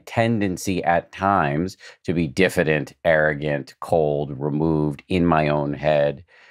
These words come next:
especially with people who were junior to me on the hierarchical scale, or my wife used to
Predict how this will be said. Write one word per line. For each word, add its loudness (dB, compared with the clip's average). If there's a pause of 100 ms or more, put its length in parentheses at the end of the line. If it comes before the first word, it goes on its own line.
(180)
especially 2
with -2
people -4
who -2
were 0
junior 2
to 0
me 2
on 0
the 0
hierarchical 0
scale, 2
or -2 (360)
my 2
wife 2
used -12
to 0